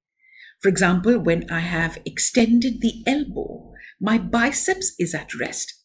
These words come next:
triceps is contracting. So the length of the biceps muscle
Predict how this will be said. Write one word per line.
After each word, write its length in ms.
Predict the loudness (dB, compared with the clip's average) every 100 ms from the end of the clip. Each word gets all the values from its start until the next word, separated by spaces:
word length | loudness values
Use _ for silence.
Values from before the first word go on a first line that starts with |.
| -6
triceps 720 | -6 -4 -2 -2 -4 -8 -6
is 140 | -10 -6
contracting. 640 | -4 -4 -4 -8 -14 -14 -20 _ _ _ -20 -18 -18 -6
So 300 | 0 0 -2 _ _ _ _ _ _ _ _ _
the 380 | 4 6 6 2
length 640 | 4 6 6 4 -4 -10 -10 -6
of 280 | -6 -4
the 80 | -6
biceps 840 | -4 -6 -6 -6 -4 -4 -4 -6 -4
muscle 420 | -4 -2 -4 -4